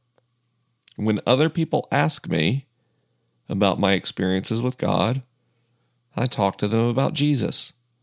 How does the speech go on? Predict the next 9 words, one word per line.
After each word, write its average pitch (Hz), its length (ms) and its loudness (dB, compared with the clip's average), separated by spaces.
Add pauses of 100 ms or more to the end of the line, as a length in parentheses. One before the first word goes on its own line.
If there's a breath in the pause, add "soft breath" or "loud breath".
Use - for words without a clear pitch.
(300)
because - 300 -8
my 85 240 0
experiences - 880 -4 (680)
with 123 320 0
God 92 440 -2 (480)
involve 127 520 -4
Jesus. - 640 -8 (720)
American 151 680 0
Christianity, 120 1080 0